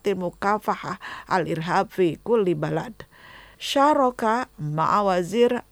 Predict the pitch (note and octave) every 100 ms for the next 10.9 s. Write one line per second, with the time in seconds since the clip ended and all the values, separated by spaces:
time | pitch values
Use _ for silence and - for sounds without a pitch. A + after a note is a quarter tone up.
0 | - F#3+ G3+ - - C4 B3 A3 A3 -
1 | A3 F#3 F3+ G3 F3+ F3+ C#3+ - E3 A3
2 | - - - F3+ - E3 E3+ G3+ G#3 -
3 | E3 - A3 G#3 F#3+ G3+ - C4 C4+ A#3+
4 | G#3 G3 - E3 - A3+ E3 F#3 D#3+ D#3+
5 | C#3+ D3 F3+ G3+ G3 - - - F#3 F3+
6 | F3+ A#3 G3+ - F#3+ F3 F3 G3 D#3+ D#3
7 | D3+ D#3+ D#3 D#3+ D#3+ G3 G3 E3+ E3+ G3+
8 | G3+ G3 G#3+ G#3 A3 A3+ B3 F#3+ G#2+ -
9 | - - - - E3 E3 G3+ F#3+ E3+ E3
10 | F#3 G#3+ G3+ F3 E3+ C#4+ C#4 - D3